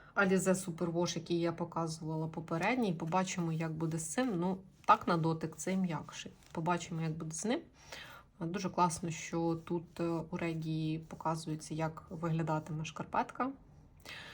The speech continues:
І, можливо, це теж будуть дитячі,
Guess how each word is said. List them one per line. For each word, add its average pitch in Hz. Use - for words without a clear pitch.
І, 208
можливо, 202
це 190
теж 190
будуть 165
дитячі, 247